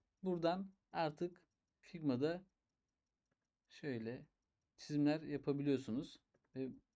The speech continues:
başka birçok daha özelliği var. Tasarımcı arkadaşlar için bayağı faydalı olacağını düşündüğüm yeni bir özellik, zaten yeni bir ürün bu.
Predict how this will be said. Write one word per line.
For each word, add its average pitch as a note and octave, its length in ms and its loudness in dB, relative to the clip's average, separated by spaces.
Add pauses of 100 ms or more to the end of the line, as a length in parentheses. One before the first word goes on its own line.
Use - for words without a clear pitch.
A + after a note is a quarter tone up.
(160)
başka C3 380 2
birçok C#3 480 0
daha G#2+ 200 2
özelliği G#2 440 0
var. - 160 -6 (520)
Tasarımcı C3+ 460 4
arkadaşlar C3+ 400 4
için C3 220 2
bayağı C3 220 4
faydalı B2+ 380 4
olacağını B2+ 640 2 (120)
düşündüğüm B2+ 560 0 (560)
yeni C#3 340 4
bir C3+ 100 10
özellik, G#2+ 340 4
zaten G#2+ 220 0
yeni A#2+ 280 4
bir A#2+ 100 0
ürün G#2+ 400 0
bu. G3+ 140 -2